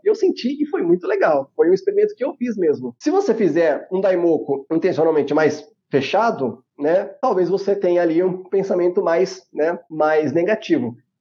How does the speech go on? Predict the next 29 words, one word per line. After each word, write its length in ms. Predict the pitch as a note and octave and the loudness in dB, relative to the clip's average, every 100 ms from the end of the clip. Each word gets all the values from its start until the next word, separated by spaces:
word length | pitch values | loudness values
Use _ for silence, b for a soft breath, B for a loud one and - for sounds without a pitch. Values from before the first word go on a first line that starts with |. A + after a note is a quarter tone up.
| _ | _
É 60 | E4+ | -4
mais 220 | C#4+ C#4+ | 0 2
difícil 420 | A#3+ B3 C#4+ A3+ | 2 2 0 0
você 180 | G3 G3+ | 0 0
ter 140 | G3 | 0
isso 240 | F3+ G#3 - | 0 0 -2
porque 360 | A#3+ A#3 A#3+ | -2 0 0
ninguém 280 | A#3+ A#3+ B3 | 0 0 0
faz 260 | - D#4 G#3 | 0 0 0
daimoku 400 | G#3+ G3 G3 F4+ | 2 0 0 0
querendo 340 | G#3+ G#3 A3+ | 0 0 0
ficar 200 | A#3 D4+ | -2 -2
bravo, 340 | C4+ D#3+ A#2+ C#3 | 0 -2 -2 -2
né? 240 | A#3 - | 0 -2
Ninguém 320 | F#3+ F3 G3+ | -4 -2 -2
faz. 140 | - C#3+ - _ - | -2 -4 -6 _ -8
Mas, 460 | F#3+ C4 C4 - - _ - | -2 0 0 -2 -10 _ -8
se 100 | C4+ | -2
você 200 | C4 D4 | -2 0
de 120 | - | 0
repente 360 | A3 G#3+ G3 | 0 0 0
tiver 480 | - F#3 D#3 C#3 - _ | 0 -2 0 -2 -4 _
fazendo 280 | E3+ C#3+ D#3+ | -4 0 0
daimoku 580 | D#3 D3+ D3+ D3 C#3+ C#3 | 0 0 0 -2 -4 -8
e 60 | D3+ | -6
você 180 | D3 D3+ | -6 -4
tiver 220 | D3 C3+ | -4 -4
triste, 600 | E3+ G#3+ A#3 - B2 - _ _ _ - | -4 -2 -4 -8 -12 -12 _ _ _ -4
né, 200 | G#3+ | -2